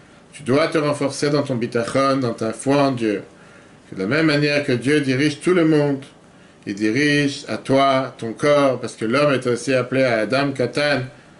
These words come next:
à Olam Katan, un petit monde. Et ça, c'est dans la paracha de cette semaine.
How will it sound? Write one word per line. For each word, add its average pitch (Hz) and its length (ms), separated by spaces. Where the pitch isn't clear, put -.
à 117 100
Olam 139 300
Katan, 131 260
un 113 80
petit 110 220
monde. 101 220
Et 95 40
ça, 135 160
c'est 127 160
dans 117 80
la 110 120
paracha 113 360
de 147 120
cette 135 200
semaine. 135 380